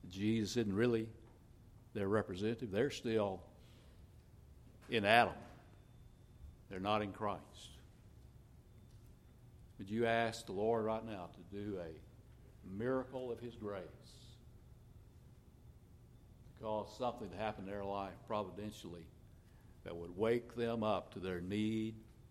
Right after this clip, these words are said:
to know the Lord of hosts and the King of glory. This past Sunday, did you approach the throne of God, come into his house?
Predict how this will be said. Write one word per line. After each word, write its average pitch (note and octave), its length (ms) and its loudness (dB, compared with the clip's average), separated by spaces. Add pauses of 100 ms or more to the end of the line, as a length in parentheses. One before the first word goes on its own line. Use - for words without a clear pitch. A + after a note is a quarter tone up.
(920)
to - 80 -6
know G#2+ 380 4
the G2 100 -2
Lord G2+ 380 4
of G2 80 -2
hosts F2 400 -2
and F2 80 -8
the - 160 -12
King F#2 260 -4
of F2 100 -10
glory. F2 340 -6 (4000)
This G#2+ 140 2
past G#2+ 480 8
Sunday, A#2 340 6
did F2 260 0 (1040)
you G#2+ 240 6
approach A2+ 540 8
the - 180 -16
throne A2 280 4
of G2 100 -2
God, A2+ 420 4 (840)
come A2 160 4
into G#2 100 4
his G2+ 120 2
house? G#2+ 560 2